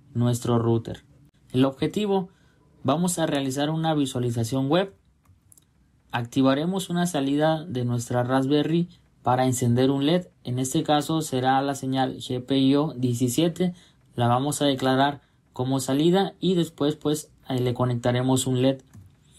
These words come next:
Y acceder a la visualización desde un navegador con nuestra computadora y un celular.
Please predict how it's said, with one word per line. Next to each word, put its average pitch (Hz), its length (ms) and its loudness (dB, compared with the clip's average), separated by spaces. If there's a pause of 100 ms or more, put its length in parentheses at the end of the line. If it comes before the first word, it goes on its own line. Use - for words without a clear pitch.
(340)
Y 196 340 0
acceder 131 500 0
a 160 60 -2
la 165 180 0
visualización 143 920 -2
desde 120 260 2
un 135 160 2
navegador 170 720 2
con 123 160 -4
nuestra 151 360 0
computadora 160 760 2
y 127 160 2
un 123 120 -2
celular. 120 440 -2